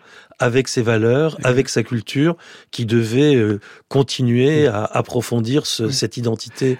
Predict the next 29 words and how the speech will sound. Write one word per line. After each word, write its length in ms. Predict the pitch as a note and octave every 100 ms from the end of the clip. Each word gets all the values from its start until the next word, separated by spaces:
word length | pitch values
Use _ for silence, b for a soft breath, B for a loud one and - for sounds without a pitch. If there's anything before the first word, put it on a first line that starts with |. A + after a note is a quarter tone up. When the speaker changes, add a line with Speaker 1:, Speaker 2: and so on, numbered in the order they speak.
| - E3
Speaker 2:
Non, 180 | G3
non 60 | G3
Speaker 1:
euh, 80 | G3
Speaker 2:
seulement, 140 | -
Speaker 1:
diasporique, 480 | G#3 G#3 F3+ C3+ D#3
Speaker 2:
non, 60 | E3
Speaker 1:
sans 240 | - F3+
Speaker 2:
oui. 60 | D3+
Speaker 1:
considérer 520 | D3 - B2+ C#3 F3 B B B
que 100 | C3
c'est 220 | A#2+ A#2
un 100 | B2
exil. 400 | B2 A#2 G#2 G#2
Speaker 2:
Bien 160 | A#2 E3
sûr, 320 | - E3+ A#2
c'est, 340 | - C#3 B2 A#2
c'est, 300 | - B2+ A2+
c'est 260 | - C3
exactement. 540 | C3+ C3+ C#3 F#3 F#3 D#3 B B
Et 80 | C3
c'est 160 | -
surtout 460 | C#3+ D3+ - G3 F#3
un, 140 | D#3
une 120 | D3 B2+
sorte 220 | D#3 B2
de, 180 | C3+ A#2+
enfin, 280 | A2 C#3+ B2+
de 160 | B2 B2+
vraie 240 | C3